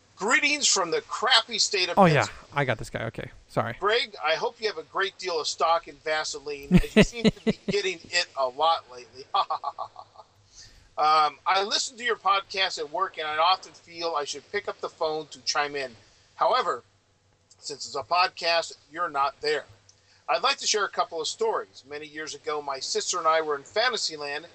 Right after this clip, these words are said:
Speaker 1: and we spotted a family of three trying to get on the teacups. Quite a feat considering all three have had to have weighed in at about two hundred fifty pounds plus."
Speaker 2: I wonder if she's talking about
Speaker 1: <clears throat>
Speaker 2: Dave,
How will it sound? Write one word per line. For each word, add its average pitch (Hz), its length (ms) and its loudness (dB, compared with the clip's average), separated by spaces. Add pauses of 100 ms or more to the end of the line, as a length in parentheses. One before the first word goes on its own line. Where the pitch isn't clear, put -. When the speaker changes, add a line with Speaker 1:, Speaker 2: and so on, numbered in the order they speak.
(300)
Speaker 1:
and 180 100 -4
we 277 140 0
spotted 208 400 2
a - 40 -4
family 175 420 -2
of 147 60 -12
three 151 280 -10
trying 202 320 -2
to 175 40 -10
get 156 160 -2
on 156 120 0
the 147 80 -4
teacups. - 720 -6 (400)
Quite 302 280 2
a 220 40 4
feat 240 260 -4
considering 180 560 -4
all 202 220 2
three 180 360 -8
have 160 140 -2 (360)
had 170 280 2
to 165 140 -4
have 139 100 -10
weighed 170 280 0
in 160 280 0 (160)
at 147 100 2
about 147 240 0
two 220 140 -2
hundred 170 220 -2
fifty 147 260 -18
pounds 123 400 -8 (100)
plus." - 380 -2
Speaker 2:
I 202 40 10
wonder 233 200 8
if 220 80 2
she's 214 160 0
talking 208 300 4
about 165 300 8 (260)
Speaker 1:
<clears throat> 139 260 -10
Speaker 2:
Dave, 165 560 8